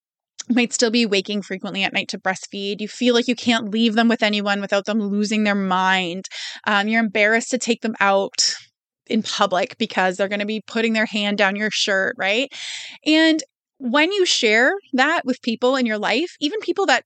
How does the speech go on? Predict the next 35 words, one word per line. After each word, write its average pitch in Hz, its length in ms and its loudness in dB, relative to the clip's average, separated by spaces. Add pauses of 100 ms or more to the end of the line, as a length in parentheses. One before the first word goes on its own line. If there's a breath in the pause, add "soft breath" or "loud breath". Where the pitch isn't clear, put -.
love 220 320 -4
you 294 480 0
and 202 440 -2
are 202 80 -4
supportive, 262 800 0
it's - 240 -8 (140)
really 269 560 4
common 233 480 -2 (500 loud breath)
to 285 80 2
hear 262 220 4
back 233 500 2
like, 220 380 -2
"Oh, 240 220 4
well, 180 480 0 (200)
you 214 120 -4
know, - 220 -6
they're 214 120 0
two 302 160 0
years 202 180 2
old. 208 300 0
Like, 190 140 -2 (140)
they 214 120 4
should 269 160 0
be - 60 0
done 202 160 2
with 247 100 2
this 170 120 -8
already. 185 360 -2
Like, 120 180 -4
you 226 100 -4
need 269 160 2
to 202 80 -8
just - 200 -10
wean 247 220 2
them." 254 280 -4